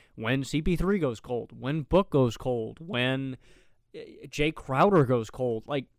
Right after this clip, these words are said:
Bryn Forbes could swing a game because, like, I don't care, bro. When Bryn Forbes takes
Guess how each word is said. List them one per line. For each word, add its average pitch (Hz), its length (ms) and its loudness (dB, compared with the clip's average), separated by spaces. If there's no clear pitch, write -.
Bryn 175 280 4
Forbes 208 340 2
could 160 120 -4
swing 175 240 -2
a 143 60 0
game 147 340 2
because, 131 560 0
like, 143 180 -6
I 196 80 6
don't 214 220 4
care, 160 320 6
bro. 127 240 2
When 131 160 -4
Bryn 196 180 0
Forbes 202 380 2
takes - 400 0